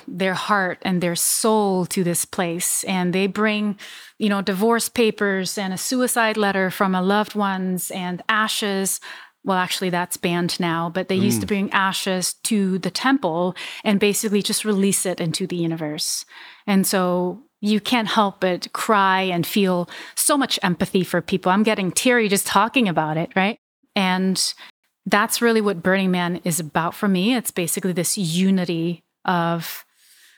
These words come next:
Speaker 1: love and unity of the collective and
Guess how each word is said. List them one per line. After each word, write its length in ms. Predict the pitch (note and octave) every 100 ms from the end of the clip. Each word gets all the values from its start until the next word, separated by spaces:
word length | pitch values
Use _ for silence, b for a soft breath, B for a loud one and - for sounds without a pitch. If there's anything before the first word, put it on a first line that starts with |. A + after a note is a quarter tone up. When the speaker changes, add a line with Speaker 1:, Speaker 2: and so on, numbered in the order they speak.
| b
Speaker 1:
love 840 | - G#3 G#3 G3+ G3+ G3+ F#3+ - - -
and 480 | F#3 F3+ F3 E3+ -
unity 920 | F#3 G3+ G#3+ G#3 G3+ G3 F#3+ F#3+ G3+
of 340 | F#3+ F3+ F3 -
the 80 | F3
collective 1300 | - F#3+ F#3 F3 - - F#3 F3+ F3+ - - - -
and 400 | F#3 F3+ F3